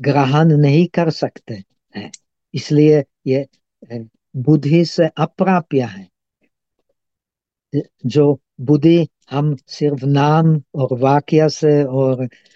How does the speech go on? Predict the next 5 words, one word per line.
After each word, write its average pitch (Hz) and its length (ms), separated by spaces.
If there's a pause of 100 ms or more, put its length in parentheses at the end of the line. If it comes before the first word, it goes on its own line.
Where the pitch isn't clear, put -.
(300)
ए, 117 580 (580)
ए, - 680 (1700)
अक्षर 151 460
से, 156 200
हाँ, 151 440